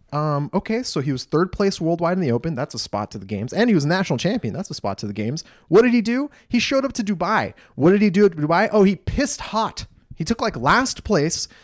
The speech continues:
and he pissed hot. Let's imagine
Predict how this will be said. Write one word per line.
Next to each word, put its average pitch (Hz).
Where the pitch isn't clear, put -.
and 156
he 151
pissed -
hot. -
Let's 185
imagine 196